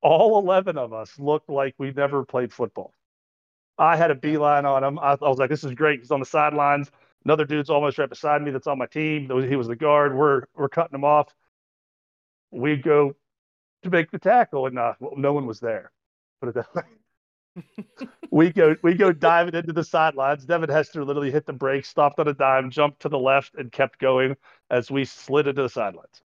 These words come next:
Speaker 2: Oh,
Speaker 1: And
Speaker 2: wow.
Speaker 1: he
Speaker 2: Wow.
Speaker 1: then after that, he managed to do that to everybody else as he ran into the end zone.
Speaker 2: <laughs> That's awesome.
Speaker 1: Yeah, so,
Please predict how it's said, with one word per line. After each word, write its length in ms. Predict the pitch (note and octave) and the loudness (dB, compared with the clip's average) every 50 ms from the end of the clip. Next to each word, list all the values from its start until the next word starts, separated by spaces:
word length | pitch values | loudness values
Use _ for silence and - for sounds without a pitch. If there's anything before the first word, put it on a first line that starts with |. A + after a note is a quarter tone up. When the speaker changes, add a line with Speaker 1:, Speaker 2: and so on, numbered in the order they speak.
| _ _ _ _ _ _ _ _ | _ _ _ _ _ _ _ _
Speaker 2:
Oh, 100 | A#2+ - | -14 -2
Speaker 1:
And 280 | D#3 C3 C3 C3 C3 B2 | 0 2 2 2 0 -2
Speaker 2:
wow. 60 | B2 | -4
Speaker 1:
he 120 | D3 C#3 _ _ - | -6 -6 _ _ -16
Speaker 2:
Wow. 100 | D3 C3+ | -12 0
Speaker 1:
then 200 | C3 D3+ D#3+ D3+ _ - - | 2 2 2 0 _ -4 -2
after 300 | D3 C#3 C3+ - D#3 C#3+ | -2 -2 -2 -4 -4 0
that, 200 | D3+ D#3 D#3+ C#3 | 2 2 2 0
he 80 | D3 D3+ | -2 -4
managed 280 | D3 D3 D3 D3+ C3+ - | -4 -4 -4 -4 -6 -8
to 60 | C#3 | -10
do 140 | B2+ C#3+ C#3+ | -10 -6 -2
that 200 | D3 C#3+ C#3 - | -2 -4 -4 -4
to 140 | B2+ B2+ - - | -10 -12 -10 -4
everybody 480 | - G3+ B3+ A3+ G#3 G#3 G#3+ F#3+ F3 F3 | -4 -4 -4 -4 -6 -6 -4 -4 -2 0
else 280 | F#3+ E3+ D3 C#3 - - | 2 2 2 2 0 -4
as 100 | C3 A#2+ | -6 -4
he 80 | C3 C3 | -4 -2
ran 180 | C#3 C#3 C3 | 0 0 0
into 160 | C3 A#2+ B2 | -2 -4 -6
the 140 | A#2 A#2+ B2+ | -4 -2 -2
end 140 | C#3 C#3 C3 | -2 -2 -2
zone. 300 | - - _ - - - _ _ _ _ - D#3 - - - - | -8 -12 _ -14 -14 -14 _ _ _ _ -20 -20 -20 -20 -14 -14
Speaker 2:
<laughs> 80 | F#3+ - G#3+ - - F#3+ _ _ - A3 - _ _ _ A#3+ _ _ _ _ _ - - _ _ _ _ _ _ _ D3 | -10 -10 -10 -10 -10 -16 _ _ -20 -20 -20 _ _ _ -20 _ _ _ _ _ -20 -20 _ _ _ _ _ _ _ -16
That's 300 | F#3 - - G#3+ G#3 - | -14 -12 -10 -10 -10 -8
awesome. 380 | G#2+ - - - _ G2 - - _ - - - _ _ _ _ _ _ _ _ _ _ C#4 | -8 -10 -10 -10 _ -18 -18 -16 _ -16 -16 -16 _ _ _ _ _ _ _ _ _ _ -8
Speaker 1:
Yeah, 320 | A3 D3+ D3+ D#3 D3 B2 - | -4 0 2 2 2 2 0
so, 500 | - - - D#3 D3 C#3+ C#3+ C3+ B2 | -4 -2 0 4 4 6 4 4 2